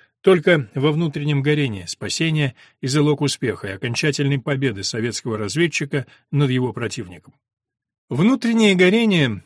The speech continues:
это вера в возможность преобразить существующий мир. Бойцы невидимого фронта защищают его лучшую часть, первое в истории народное государство, которым восхищаются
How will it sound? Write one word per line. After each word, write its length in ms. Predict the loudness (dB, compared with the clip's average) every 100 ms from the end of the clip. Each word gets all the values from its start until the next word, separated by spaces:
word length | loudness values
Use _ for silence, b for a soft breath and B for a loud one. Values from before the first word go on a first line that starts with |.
| _
это 220 | -6 -2
вера 240 | 0 2 0
в 80 | 0
возможность 640 | -2 0 0 0 -2 -4
преобразить 580 | -4 -2 -2 0 -2 -2
существующий 760 | -4 -2 -6 -2 -2 -2 -4
мир. 260 | -4 -6 -12 _ _ _ _
Бойцы 420 | -2 -2 0 0
невидимого 580 | 0 0 0 0 0 -2
фронта 460 | -2 -4 -2 -4
защищают 800 | -4 -4 -4 -4 -4 -2 -2 -2
его 200 | -2 -2
лучшую 360 | -2 -2 -4 -4
часть, 400 | -2 -4 -4 _ b b b
первое 440 | 2 2 4 2 0
в 80 | 0
истории 420 | -2 -2 0 0
народное 400 | 0 -2 -2 -2
государство, 640 | -2 -4 -2 -2 -2 -4
которым 400 | -4 -2 0 0
восхищаются 880 | -2 -4 -4 -2 2 0 0 -2 -4